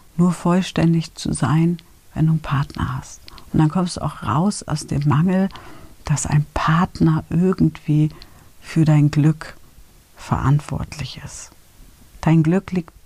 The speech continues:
in dir. Das kannst du finden. Das haben wir jetzt tausende Male bewiesen. Und deswegen stell dir nicht mehr die Frage,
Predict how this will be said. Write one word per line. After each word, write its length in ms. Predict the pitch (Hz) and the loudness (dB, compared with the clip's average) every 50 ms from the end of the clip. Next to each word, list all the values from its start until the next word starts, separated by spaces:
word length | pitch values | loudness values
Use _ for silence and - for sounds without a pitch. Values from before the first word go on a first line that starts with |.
| - - - _ - | -20 -20 -20 _ -2
in 280 | - 190 196 196 185 170 | 2 4 4 4 4 2
dir. 260 | 165 151 - - - - - - - - - - - - - | 0 -2 -4 -4 -8 -12 -18 -20 -20 -20 -20 -20 -20 -20 -20
Das 180 | - - - - | -14 -12 -6 0
kannst 300 | - 165 165 160 - - | 2 2 2 0 -2 -10
du 40 | 160 | -10
finden. 480 | - - - 190 180 170 - - - | -8 -4 -2 -2 -2 -2 -4 -8 -8
Das 220 | - 143 151 - - | -6 -6 -6 -4 -4
haben 200 | 143 139 156 156 | 0 0 2 2
wir 80 | 147 | 2
jetzt 300 | 151 151 147 - - - - - - - - - - - - _ - - - - - - - _ - - - - | 2 0 -2 -4 -10 -18 -18 -20 -20 -20 -20 -20 -20 -20 -20 _ -20 -20 -20 -20 -20 -20 -20 _ -20 -20 -10 -2
tausende 680 | - 165 170 202 202 180 165 160 156 160 151 151 160 - _ - | 0 2 2 2 2 2 4 4 4 4 2 0 -4 -6 _ -12
Male 340 | - - 135 156 170 170 165 | -6 -2 0 2 2 2 2
bewiesen. 600 | 151 - 156 143 151 170 185 185 - - - - - - - - | 0 0 -2 -2 0 0 -2 -2 -4 -6 -10 -12 -14 -16 -12 -4
Und 180 | - 151 151 156 | 0 0 2 4
deswegen 680 | 165 170 - - - 190 190 185 - 190 185 190 196 - - - - - - - - - - - - - - - - - - - - - - - | 2 2 2 0 0 2 2 2 2 0 0 0 -2 -6 -12 -20 -20 -20 -20 -20 -20 -20 -20 -20 -20 -20 -20 -20 -20 -20 -20 -20 -20 -20 -18 -10
stell 240 | - - 165 160 165 | -4 0 2 2 4
dir 120 | 170 170 | 4 2
nicht 220 | 175 170 165 - | 2 0 0 0
mehr 100 | - 160 | 0 0
die 120 | 156 156 156 | 2 2 0
Frage, 600 | 151 - - 147 147 147 156 165 165 156 151 | -2 -4 -2 0 2 2 4 2 2 2 0